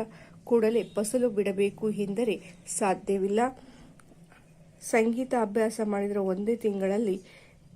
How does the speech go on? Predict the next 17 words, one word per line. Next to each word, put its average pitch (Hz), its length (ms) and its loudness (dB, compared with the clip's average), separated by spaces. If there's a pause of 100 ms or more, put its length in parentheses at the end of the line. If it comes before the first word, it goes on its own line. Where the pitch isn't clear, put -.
(520)
ಕಚೇರಿ 254 540 2
ನೀಡುವಂತಾಗಬೇಕು 214 1300 0
ಎನ್ನುವುದು 202 680 -2
ಸಾಧ್ಯವಿಲ್ಲ. 196 640 -2 (480)
ಸಾಧನೆಯಲ್ಲೂ 220 880 2
ತಾಳ್ಮೆ 202 480 -2
ಬೇಕು. 190 520 0 (1500)
ತಾಳ್ಮೆ 240 440 6
ಎಂದರೆ 214 260 2
ಆಮೆಗತಿಯಲ್ಲಿ 196 880 0
ಸಾಗುವುದು 185 600 -4 (360)
ಎಂದರ್ಥವಲ್ಲ. 185 720 -2 (220)
ಯಾವ 208 400 0
ಸಾಧನೆಗೆ 190 760 -2
ಎಷ್ಟು 190 260 -2
ಸಮಯ 196 460 -4
ಮತ್ತು 202 440 -4